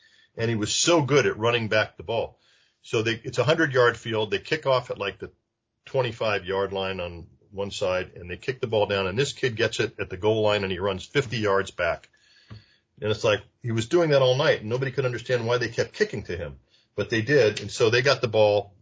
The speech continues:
and, of course, they ran the ball right down the field again. And so with a, probably about fifty seconds left, it's forty-nine forty-eight.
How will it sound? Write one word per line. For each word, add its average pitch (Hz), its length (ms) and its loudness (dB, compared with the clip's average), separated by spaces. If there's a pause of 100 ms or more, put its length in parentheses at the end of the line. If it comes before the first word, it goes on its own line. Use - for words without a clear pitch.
and, 104 340 0
of - 500 -20
course, 120 200 2
they 123 160 0
ran 120 280 2
the 101 60 -10
ball 101 300 2
right 110 200 2
down 107 200 -2
the 90 80 -8
field 160 300 2
again. 95 300 -4 (460)
And 113 180 -4
so 123 240 4
with 120 140 2
a, 110 120 0 (600)
probably 143 220 2
about 120 200 2
fifty 170 340 -4
seconds 131 440 -2
left, 117 240 -4
it's 101 120 -14
forty-nine 117 1000 -2 (680)
forty-eight. 113 1300 -4